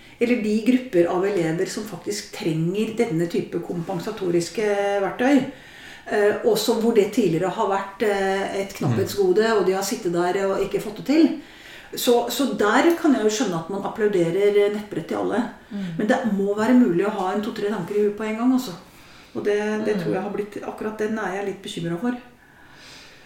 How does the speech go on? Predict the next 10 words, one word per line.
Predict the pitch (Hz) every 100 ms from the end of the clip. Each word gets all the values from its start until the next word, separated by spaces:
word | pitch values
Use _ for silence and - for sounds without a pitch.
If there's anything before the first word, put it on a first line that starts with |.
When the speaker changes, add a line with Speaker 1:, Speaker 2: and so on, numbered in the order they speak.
| - - -
Speaker 3:
Men | 226 226 - - 214
hvor, | 226 226
eh, | 214 214 214 214 208
men | 208 220 208 -
anbefales | 196 185 180 180 180 170 170 175 -
det | -
i | 180 175
spesialisthelsetjenesten | 175 - 180 185 170 165 165 170 - 170 160 156 156 - 165 170 160 - - _ _ - - _ _ - -
andre | 202 190 165 165
tiltak? | - 175 180 - - - -